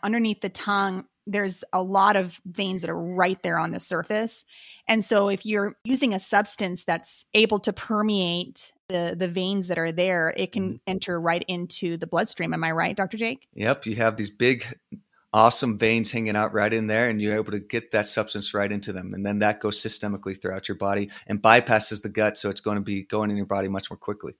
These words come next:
Speaker 1: Awesome. All right. So the second one that you have on our list is garlic. Tell us about garlic.
Speaker 2: So garlic, one of my favorite foods, and also it's a great <laughs> antimicrobial.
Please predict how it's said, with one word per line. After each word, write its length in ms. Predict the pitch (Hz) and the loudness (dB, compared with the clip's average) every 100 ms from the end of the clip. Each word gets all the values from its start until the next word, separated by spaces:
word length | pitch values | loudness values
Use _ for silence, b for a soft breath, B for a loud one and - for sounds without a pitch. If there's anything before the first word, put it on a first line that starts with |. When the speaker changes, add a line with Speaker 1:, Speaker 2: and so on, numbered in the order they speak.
| - | -8
Speaker 1:
Awesome. 460 | 202 180 214 185 170 B B B - | -4 -4 -6 -10 -12 B B B 4
All 140 | 233 | 6
right. 300 | 220 220 202 | 8 6 4
So 220 | - 247 226 | -2 0 0
the 120 | 233 | -2
second 500 | - 254 269 349 226 | 0 0 0 -4 0
one 220 | 202 190 | 2 2
that 140 | 180 | -2
you 320 | 190 185 180 170 | -4 -4 -4 -4
have 220 | 202 180 | -4 -2
on 140 | 185 180 | -2 -2
our 120 | 165 | -2
list 440 | 170 175 - - _ | -2 -2 -4 -14 _
is 260 | 226 208 - - 175 | -4 -4 -6 -10 -4
garlic. 540 | - 180 247 196 - - | -2 0 0 -2 -6 -10
Tell 160 | 226 | -6
us 100 | 269 | -4
about 200 | 262 226 | -2 -4
garlic. 380 | 262 180 - - _ _ | 0 -2 -2 -8 _ _
Speaker 2:
So 160 | - 156 | 2 8
garlic, 380 | 160 185 139 147 | 10 12 10 6
one 120 | 147 | 2
of 60 | |
my 160 | 143 135 | 4 4
favorite 800 | 127 131 - - 143 147 143 - | 2 -8 -14 -2 0 2 0 -2
foods, 500 | - 143 151 196 131 | -2 2 4 2 0
and 100 | 120 | 2
also 340 | 123 143 - 127 | 2 2 2 0
it's 140 | - | 0
a 60 | 107 | -4
great 520 | 110 110 123 151 - | -4 0 2 0 -4
<laughs> 40 | |
antimicrobial. 1040 | 127 127 123 113 110 - 117 113 107 98 | -6 -4 -2 -2 -4 -2 -2 0 -2 -4